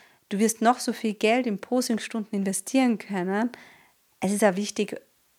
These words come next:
wie du mindset-technisch aufgestellt bist. Und genau deswegen habe ich mit Strong Passion nicht nur ein eins zu eins Prep-Coaching, Bodybuilding-Coaching gegründet, sondern gleichzeitig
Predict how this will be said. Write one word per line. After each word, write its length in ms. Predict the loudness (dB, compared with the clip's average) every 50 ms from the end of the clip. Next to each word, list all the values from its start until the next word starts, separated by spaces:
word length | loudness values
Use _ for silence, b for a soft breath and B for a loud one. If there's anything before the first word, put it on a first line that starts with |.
| _ _ _ _
wie 240 | -6 -2 -2 0 0
du 400 | 0 0 0 2 0 0 -2 -2
mindset-technisch 920 | 0 2 2 2 2 0 -4 -6 -6 -6 -8 -10 -8 -8 -10 -10 -4 -4
aufgestellt 640 | -4 -4 -4 -8 -8 -8 -6 -6 -6 -6 -6 -8 -12
bist. 300 | -12 -10 -10 -10 -12 -16 B B B B B B B B
Und 100 | -2 2
genau 260 | 4 4 6 4 4
deswegen 880 | 2 0 -2 0 0 -2 -6 -6 -2 0 0 0 0 0 0 0 0 -2 B B B B B B
habe 340 | -4 4 6 6 6 6 2
ich 60 | 0
mit 280 | 0 0 -2 -2 -4 -10 -10
Strong 380 | -10 -6 0 2 2 2 2 0
Passion 500 | 4 4 4 4 4 0 -4 -2 0 2
nicht 160 | 2 2 2
nur 160 | 0 0 0
ein 220 | 0 0 -2 -2
eins 260 | 0 0 2 2 0 -4
zu 140 | -4 -2
eins 180 | 0 0 0 -2
Prep-Coaching, 880 | 0 4 4 4 4 2 -6 -2 0 0 0 0 -2 -2 -2 -2 -2 4
Bodybuilding-Coaching 1080 | 4 4 4 4 0 -2 -4 -4 -2 -2 -2 -4 -4 -2 0 0 0 0 -4 -4 -2 -2
gegründet, 640 | -4 -6 -4 -2 0 2 4 4 4 4 4 0 B B B B B B B B B B B B B _
sondern 420 | -6 2 4 6 6 6 2 0
gleichzeitig 1300 | 0 2 4 4 4 4 2 -2 -8 -10 -2 2 2 2 2 2 -2 -4 -2 0 2 2 2 0 -4 -10